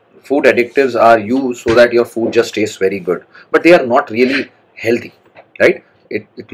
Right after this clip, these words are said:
might be okay to eat once in a while, once or twice a month, but not reg-, if you're eating regularly outside, then again you are putting your body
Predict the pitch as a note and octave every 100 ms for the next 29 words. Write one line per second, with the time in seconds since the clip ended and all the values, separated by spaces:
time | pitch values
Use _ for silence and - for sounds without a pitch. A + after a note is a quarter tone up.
0 | A2 D3+ D#3+ F3 C#3+ - D#3+ C#3 C#3 D3
1 | - - A2+ C#3 - D3+ A2 A2+ A#2+ A2+
2 | A#2 - A#2 A2+ A2+ C3 C3 G2 G#2+ -
3 | _ G#2+ G#2+ A2+ - F#2 G#2+ D#3+ D3+ C3
4 | D3+ C#3 F2 G2 F3 F3+ F3 F3 C3+ -
5 | G#2+ A2+ C3+ - - _ G2+ C3 A#2 G#2
6 | - C3 E3 F3 C#3+ C3+ B2+ B2+ - G#2
7 | A2 A2 G2+ G2+ F2+ F2+ F#2+ G#2